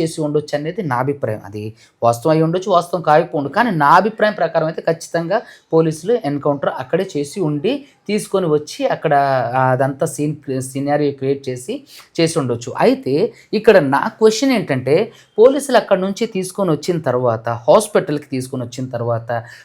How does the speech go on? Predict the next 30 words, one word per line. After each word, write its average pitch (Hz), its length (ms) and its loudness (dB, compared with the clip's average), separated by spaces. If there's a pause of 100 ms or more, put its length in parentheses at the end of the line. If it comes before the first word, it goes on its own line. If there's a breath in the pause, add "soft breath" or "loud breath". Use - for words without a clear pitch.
ముగ్గురు 196 320 4
ఆఫీసర్స్ 196 580 4
ఉన్నప్పుడు 151 380 -4
తను 220 280 0
అద్దం 156 340 0
బద్దలు 165 280 2
కొట్టుకొని 139 480 -2
వెళ్తుంటే, 123 600 -4 (240 soft breath)
ఒక 160 160 6 (460)
కానిస్టేబుల్ 202 540 4
దగ్గర 165 200 2
నుంచి 156 600 -2
లోడ్ 170 300 4
చేసి 175 180 -4
ఉన్న, 147 280 -4 (300)
ఆ, 120 360 -2 (280 soft breath)
రైఫిల్ 170 360 2
లాక్కొని 147 400 2
అతని 208 240 0
మీద 214 100 0
దాడి 160 340 4
చేయాలంటే, 180 400 0 (180 loud breath)
ఒక 170 160 4
అన్లాక్ 233 680 4
చేయటం, 214 260 6 (380)
ఈయన 160 180 0
సాధారణ 196 520 4
సివిల్ని 175 480 -6
ఎవరికి 147 280 -2
కూడా, 151 300 -4